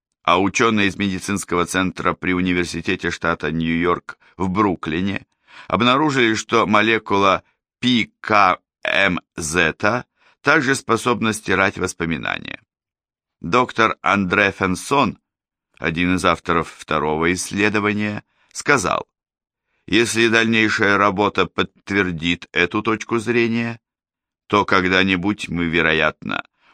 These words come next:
увидим лекарственные препараты и методы лечения, основанные на способности П К М З стирать воспоминания. Этот препарат может не только стирать болезненные воспоминания,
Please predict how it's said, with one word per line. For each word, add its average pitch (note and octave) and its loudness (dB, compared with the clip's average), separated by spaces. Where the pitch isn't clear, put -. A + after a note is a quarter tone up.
увидим A#2 0
лекарственные A2 0
препараты F#2+ 0
и F#2 0
методы F2+ 0
лечения, D#2+ -4
основанные C3+ 0
на A#2 0
способности A2 -4
П A2+ -4
К F#2 0
М E2 -2
З D#2 -4
стирать A#2 0
воспоминания. B1+ -4
Этот G2 0
препарат F2+ 0
может F2+ 0
не E2+ 0
только A#2+ -2
стирать G2+ -2
болезненные D#2 -4
воспоминания, D2+ -4